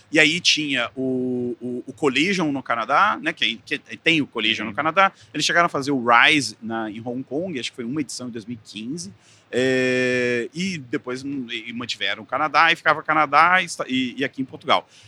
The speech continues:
Speaker 1: E aí agora eles começaram a expansão internacional com a marca Web Summit, indo pro, pro Rio, e em fevereiro de dois mil e vinte e quatro tem o Web Summit lá em,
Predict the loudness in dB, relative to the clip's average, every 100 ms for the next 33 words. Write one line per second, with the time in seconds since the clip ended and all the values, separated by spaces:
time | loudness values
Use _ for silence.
0 | _ 4 6 8 8 8 6 2 -2 0
1 | 2 4 4 4 -6 -6 -8 -8 -4 -2
2 | 2 2 2 -4 _ 4 4 6 4 4
3 | 2 -4 -4 -2 -2 -2 -2 -4 -4 _
4 | _ -4 -2 -2 -2 -6 -2 -2 0 -2
5 | -4 -4 -4 -2 -2 -4 0 4 4 2
6 | -2 -4 -6 -6 -8 2 4 4 2 -4
7 | -4 -2 -6 -8 -4 -4 -4 -6 -6 -6
8 | -6 -8